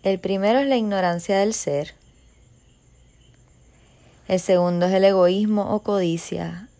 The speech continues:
El tercero, el apego excesivo. El cuarto, la aversión o el odio.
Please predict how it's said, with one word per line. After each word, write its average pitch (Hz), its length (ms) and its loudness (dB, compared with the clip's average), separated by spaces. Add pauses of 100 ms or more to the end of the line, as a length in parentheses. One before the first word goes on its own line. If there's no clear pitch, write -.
(1000)
El 220 220 -2
tercero, 190 500 -4
el 185 140 0
apego 170 680 -2 (720)
excesivo. 165 800 -8 (920)
El 185 200 0
cuarto, 175 460 2
la 185 240 2
aversión 160 520 -2
o 190 260 -4
el 185 100 -2
odio. 156 440 -2